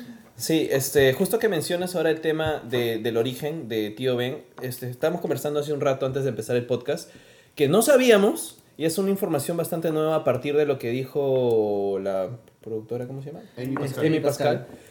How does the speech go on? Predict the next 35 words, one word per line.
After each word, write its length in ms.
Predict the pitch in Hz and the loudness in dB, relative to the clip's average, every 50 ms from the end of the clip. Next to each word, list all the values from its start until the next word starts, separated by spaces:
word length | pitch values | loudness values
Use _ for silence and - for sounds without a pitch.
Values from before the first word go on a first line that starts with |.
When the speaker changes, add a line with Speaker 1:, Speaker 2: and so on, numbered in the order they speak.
| - - - | -20 -14 -4
Speaker 1:
Que 140 | - 147 143 | 0 0 2
Sony, 480 | - - 214 214 208 190 180 185 233 - | 4 6 6 6 6 6 4 2 0 0
eh, 120 | - 139 123 | -4 -2 4
parte 280 | - 180 185 - 196 | 4 4 4 4 2
del 140 | 180 156 139 | 2 2 0
deal 180 | 139 165 160 156 | 0 -2 -2 0
de 100 | 160 156 | -2 -2
Sony 420 | 156 - 175 160 151 151 160 175 - | 0 0 0 0 0 0 -4 -4 -4
es 140 | - 135 135 | -6 -6 -6
que 120 | - 143 | -6 -10
si 200 | 131 - 131 127 | -8 -2 0 4
hace 520 | 123 143 165 165 - 196 185 170 - - - | 4 4 4 4 0 -4 -4 -4 -6 -8 -4
cada 260 | - 156 147 147 147 | 0 2 4 4 6
vez 280 | 147 143 135 131 131 - | 4 4 4 2 -2 -4
un 240 | 151 143 139 139 143 | -6 -6 -6 -2 -2
nuevo 240 | 143 143 139 143 139 | 0 0 2 2 0
reboot 420 | 131 120 120 113 120 120 120 120 | 0 -2 -2 -2 -2 -2 -2 -2
de 200 | 123 120 113 110 | 0 2 2 0
franquicia, 720 | 113 117 110 113 - - 143 135 139 - 143 143 156 156 - | 0 -4 -8 -8 -8 -8 -10 -10 -6 -2 -2 -2 -4 -4 -6
tiene 260 | 135 151 160 160 156 | -4 -2 -2 -2 -2
que 80 | - 135 | -2 0
volver 220 | 117 110 123 123 | 0 2 2 2
a 80 | 123 - | 0 -2
contar 280 | 117 107 107 117 113 | -4 -6 -4 -4 -4
el 120 | 113 104 104 | -4 -4 -4
origen. 300 | 101 107 - - - - - _ _ _ _ _ _ _ _ _ _ _ - | -6 -6 -8 -12 -18 -20 -20 _ _ _ _ _ _ _ _ _ _ _ -8
Otra 260 | - 131 117 127 123 | -6 -6 -2 0 0
vez. 460 | 110 107 117 113 - - - - _ _ _ _ _ _ _ - | 0 0 -2 -6 -12 -18 -20 -20 _ _ _ _ _ _ _ -10
O 100 | - 123 | -8 -6
sea, 140 | 123 135 123 | -2 -2 -4
si 240 | 120 - 135 127 120 | -4 -4 -6 -6 -4
Sony 320 | - - 156 151 160 156 | 0 0 0 0 0 0
no 180 | 151 156 156 156 | 0 0 0 2
hubiera, 600 | 156 156 160 156 151 156 151 151 147 135 - - | 2 4 6 6 6 6 6 4 4 2 0 -2
em, 720 | 120 120 117 113 113 113 110 110 110 110 107 107 104 | -2 0 0 2 2 2 0 0 0 -2 -4 -6 -8